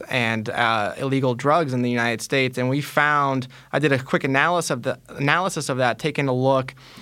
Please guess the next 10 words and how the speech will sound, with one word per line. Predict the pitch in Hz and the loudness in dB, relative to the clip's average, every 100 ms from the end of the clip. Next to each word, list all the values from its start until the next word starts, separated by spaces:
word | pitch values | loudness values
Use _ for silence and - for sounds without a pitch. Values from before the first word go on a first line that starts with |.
| - | -8
at | 135 127 127 | 0 0 0
the | 131 | 0
number | 131 135 143 139 135 | 2 2 2 2 2
of | 127 123 | 0 -2
agents | 123 135 151 135 127 123 | -4 -2 0 0 0 -2
devoted | 123 113 135 196 175 | -4 0 2 2 -2
to | 170 | -4
these | 143 131 | -4 -2
checkpoints | - 135 - 139 131 131 - | 0 0 0 -2 0 -2 -4
versus | 131 139 151 151 151 135 127 117 | -4 0 2 2 2 2 2 -2